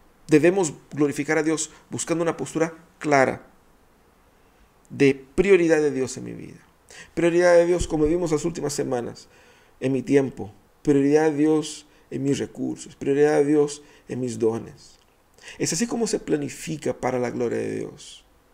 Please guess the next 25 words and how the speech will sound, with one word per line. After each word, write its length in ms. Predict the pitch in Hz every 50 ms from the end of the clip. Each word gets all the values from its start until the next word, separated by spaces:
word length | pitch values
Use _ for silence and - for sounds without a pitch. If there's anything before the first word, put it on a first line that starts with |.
| _ _ _ _ _ _ _ _ _ _ _ _ _ _ _ _ - 269
No 200 | - 151 165 175
es 320 | 185 190 185 - - - - - - _ _ _ - - - - - - 139
yo 260 | 135 139 180 175 175
primero, 540 | 175 160 156 147 139 131 123 113 113 110 - -
mi 200 | 139 139 151 151
comodidad 680 | 147 156 147 143 147 143 127 127 123 127 131 139 -
primero, 520 | - 131 117 117 117 117 113 107 101 - - - - - - _
mi 140 | - 131 135
familia 580 | - - 123 117 131 143 160 175 185 175 156 -
primero. 540 | - 131 120 117 117 110 104 98 - - - _ _ _ _
Es 300 | - - 127 120 127 123
Dios 300 | 131 156 180 196 208 196
primero. 460 | - - 117 110 101 95 92 85 - - - _ _ _ _ _ _ _ _ _ _ _ _ _ _ _ _ _ _ _ _ - - - - -
Que 140 | - 143 151
Él 100 | 170 165
sea 240 | 160 - 160 147 139
más 220 | 143 143 143 139
glorificado 680 | 127 135 131 120 117 - - 113 - 139 139 139 131 127
por 160 | - 120 117 117
medio 260 | 117 120 120 120 120
de 100 | 120 120
las 160 | 117 113 -
cosas 280 | - - 127 - - -
que 80 | -
buscamos. 460 | - - - - - - - - -